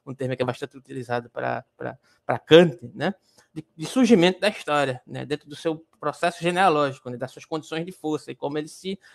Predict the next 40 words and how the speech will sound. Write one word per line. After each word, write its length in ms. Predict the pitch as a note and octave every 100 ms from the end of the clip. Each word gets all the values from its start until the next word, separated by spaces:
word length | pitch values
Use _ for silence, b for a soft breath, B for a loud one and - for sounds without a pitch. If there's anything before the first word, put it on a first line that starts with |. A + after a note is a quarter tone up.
| b
sobrepõe, 760 | - F3 G3 - F3+ D3+ C3+ -
né? 240 | C#3+ C3+ C#3
Mas 180 | D3
o 40 | E3
Nietzsche, 480 | D3+ F#3+ - A#3+ A#3 _
na 160 | C#3+
minha 160 | D3 G#3+
interpretação, 840 | G3+ F3 - E3+ C#3 - G3 G#3 b b -
apesar 320 | - D#3+ F3+
de 100 | F#3+
tentar 320 | F#3+ E3 G#3+
dissolver 760 | A3 - G3 D3 B2+ C3 B2 B2
esses 220 | C3 -
processos 600 | _ C3 B2 C3 B2 C3 B2+
de 220 | B2+ -
estratificação 720 | - D3 C#3+ - - B2 C3 B2+
da 120 | B2
moral 480 | C3 B2 C#3+ C#3 - b b -
e 80 |
de 100 | C3
uma 120 | C#3+ C#3+
não 300 | D#3 G#3 G#3+
liberdade 760 | F3 D#3 C#3+ C3 B2+ C3 B2
desse 240 | C3 -
determinado 460 | C3+ - B2 B2 B2+
envolvimento, 480 | B2+ D3 D#3 F#3 B3
ele 80 | A#3+
não 100 | B3+
se 80 |
coloca 320 | - A#3+ A#3 A#3+
fora 240 | F#3 F#3+
do 80 | G#3+
processo. 540 | B3+ A#3+ D#3 B2+ - _ -
Ele 140 | C#3
tenta 180 | F#3+ F#3+
estabelecer 520 | - G3+ G3 E3+ G#3
uma 100 | G#3
espécie 340 | - F#3 G3+ G#3+
de, 420 | G#3 A3 A3 G3
de, 220 | G3+ G#3